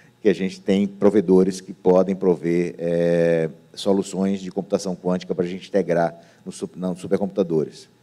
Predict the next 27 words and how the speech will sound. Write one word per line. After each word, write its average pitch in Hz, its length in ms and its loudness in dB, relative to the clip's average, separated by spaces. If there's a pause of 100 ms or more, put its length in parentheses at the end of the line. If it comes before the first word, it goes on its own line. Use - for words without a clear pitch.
(840)
Em 123 40 -10
dois 120 160 4
mil 127 60 0
e - 20 0
dezessete, 113 640 2 (480)
a 101 100 0
gente, 98 540 -2 (280)
é, 90 380 4 (480)
vislumbrou 113 540 0
uma 113 100 4
lacuna, 95 580 -2 (360)
né? - 100 -20 (480)
Era 101 320 6
difícil 120 800 -4
de 110 160 -2
você, 104 560 0 (500)
é, 92 160 4
repetir 131 920 0 (580)
os 123 200 0
experimentos 117 840 2
que - 160 0
eram 104 180 4
feitos 90 360 0
nos 87 140 -14
computadores 95 580 -2
quânticos 87 440 -6
reais, 117 600 2